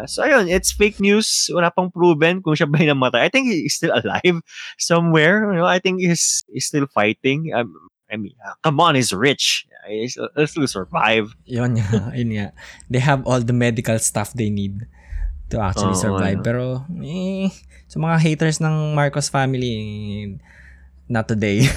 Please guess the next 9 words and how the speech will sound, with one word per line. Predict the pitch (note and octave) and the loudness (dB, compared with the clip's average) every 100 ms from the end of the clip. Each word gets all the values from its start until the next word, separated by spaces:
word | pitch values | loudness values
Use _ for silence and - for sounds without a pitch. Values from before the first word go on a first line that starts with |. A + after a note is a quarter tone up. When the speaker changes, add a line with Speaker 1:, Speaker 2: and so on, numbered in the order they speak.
| A#3 C4 - | 6 6 4
Speaker 2:
<laughs> | - - F3+ G#3 D#4+ | -2 2 2 2 0
Speaker 1:
Not | B2+ D3 | 2 4
Speaker 2:
Not | |
Speaker 1:
today, | D3+ C#3 D3 C3+ | 4 4 2 4
Speaker 2:
today. | B2 | 2
Speaker 1:
guys. | G#2 D#3 | 2 2
Speaker 2:
Not | C3 | 2
today, | C3+ A#2+ A2 | 0 0 0
guys. | G#2 F#2 G2+ | -2 -4 -6